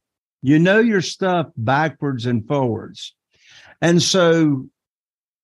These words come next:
let me springboard off of that thought. In other words, how can we play out, what does that mean to know your stuff, and how does that play into actually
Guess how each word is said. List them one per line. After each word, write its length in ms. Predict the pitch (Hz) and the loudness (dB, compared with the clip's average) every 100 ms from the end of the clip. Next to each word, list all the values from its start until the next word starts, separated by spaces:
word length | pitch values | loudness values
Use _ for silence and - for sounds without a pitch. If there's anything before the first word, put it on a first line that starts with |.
| - | -12
let 180 | 156 214 | -6 -2
me 120 | 233 | -2
springboard 840 | - - 180 190 185 156 165 165 151 | -4 -6 -2 0 0 0 0 0 0
off 220 | 143 143 | -2 -4
of 100 | 127 | -4
that 200 | 127 123 _ - | -4 -6 _ -10
thought. 320 | 123 90 - - | -8 -8 -12 -6
In 120 | 139 | -2
other 80 | 143 | 0
words, 480 | 147 139 113 - _ _ _ _ _ _ | 2 2 0 -8 _ _ _ _ _ _
how 220 | - 180 233 | 0 0 2
can 220 | 220 180 | -2 0
we 240 | 165 147 | 2 2
play 540 | 127 - 160 165 170 151 | 0 -6 -2 0 2 0
out, 480 | 147 135 120 117 - _ _ | 0 0 -2 -4 -10 _ _
what 200 | 143 220 | -2 -2
does 120 | 220 | 0
that 160 | 185 175 | -2 0
mean 200 | 165 160 | 0 0
to 40 | |
know 140 | 135 143 | -2 -2
your 200 | 151 131 | -4 -6
stuff, 400 | - 147 143 - | -6 -4 -4 -2
and 100 | 123 | -2
how 180 | 139 147 | 0 0
does 180 | 135 | 0
that 280 | 120 147 131 _ | -2 -2 -4 _
play 400 | - 151 156 147 | -6 0 2 2
into 440 | 135 131 - 143 131 | 2 0 -2 -2 -2
actually 520 | 131 127 135 123 | -2 -6 -6 -6